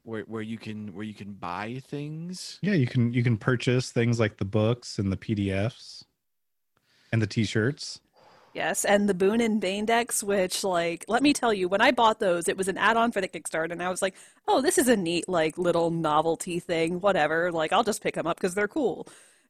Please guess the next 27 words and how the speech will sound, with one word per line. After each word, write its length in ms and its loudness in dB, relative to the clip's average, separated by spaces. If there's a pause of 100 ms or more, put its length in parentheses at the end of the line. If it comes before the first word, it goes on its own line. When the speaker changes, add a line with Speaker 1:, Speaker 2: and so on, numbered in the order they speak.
(100)
Speaker 3:
And 160 6
then 200 4
we 100 0
started 320 4
playing 320 0
Open 220 2
Legend 280 0
with 100 0
an 100 0
in-person 720 0
group, 420 0
and 300 2
literally 920 2
every 320 4
time 380 2
we 140 0
sat 340 0
down, 380 4
before 480 2
they 140 4
would 160 0
even 380 2
open 280 4
up 160 0
their 160 2
character 560 0
sheets, 540 -2